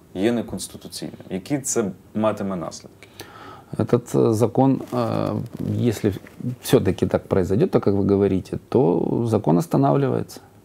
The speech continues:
Speaker 2: останавливает своё действие, если, э, либо отправляется на доработку. Конституционный суд должен дать разъяснение, в чём он неконституционен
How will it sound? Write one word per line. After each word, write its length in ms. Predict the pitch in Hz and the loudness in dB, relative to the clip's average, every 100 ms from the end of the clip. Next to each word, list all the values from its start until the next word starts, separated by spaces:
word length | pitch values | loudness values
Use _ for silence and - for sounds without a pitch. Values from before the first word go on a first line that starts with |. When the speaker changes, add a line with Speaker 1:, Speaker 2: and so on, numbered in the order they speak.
| - | -10
Speaker 2:
останавливает 560 | 95 117 127 135 123 | -2 4 4 6 4
своё 220 | - 104 101 | 2 2 2
действие, 480 | 101 147 - 139 - - - - - 113 | 2 0 -2 -6 -6 -14 -18 -18 -2 0
если, 280 | 117 120 | 2 4
э, 720 | 113 110 101 98 98 95 92 92 | 6 6 4 2 2 2 2 4
либо 220 | 120 151 | 4 4
отправляется 480 | 135 107 127 120 113 | 4 6 4 4 2
на 60 | 107 | 4
доработку. 580 | 107 98 82 - - - - - - - | 4 4 2 -2 -8 -20 -20 -20 -18 2
Конституционный 400 | 104 - 131 117 | 2 6 4 4
суд 180 | - 123 | 4 4
должен 280 | 110 110 107 | 4 4 4
дать 160 | 104 | 6
разъяснение, 720 | 113 101 113 - 107 87 85 - - | 6 4 4 4 4 2 -2 -6 -10
в 60 | |
чём 280 | - - 101 | 2 4 6
он 80 | 95 | 4
неконституционен 760 | 95 104 98 123 - 202 170 | 2 0 0 -4 4 4 4